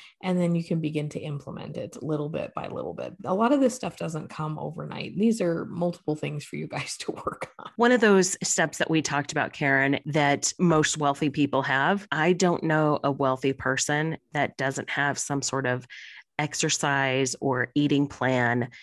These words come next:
Speaker 2: that they
Speaker 1: Mm-hmm.
Speaker 2: try to stick to. If you are not eating a healthy,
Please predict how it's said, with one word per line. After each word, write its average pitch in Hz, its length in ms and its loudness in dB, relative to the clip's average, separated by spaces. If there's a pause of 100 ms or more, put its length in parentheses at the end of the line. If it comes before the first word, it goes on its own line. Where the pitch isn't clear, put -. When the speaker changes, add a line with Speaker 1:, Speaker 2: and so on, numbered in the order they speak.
(340)
Speaker 2:
that 143 160 2
they 135 160 4
Speaker 1:
Mm-hmm. 135 60 2
Speaker 2:
try 131 240 0
to 131 120 -6
stick 127 360 -4
to. - 360 -2
If 147 220 -2
you 151 300 4
are 143 80 4
not 139 360 4
eating 151 640 2
a 143 140 0
healthy, 143 680 -2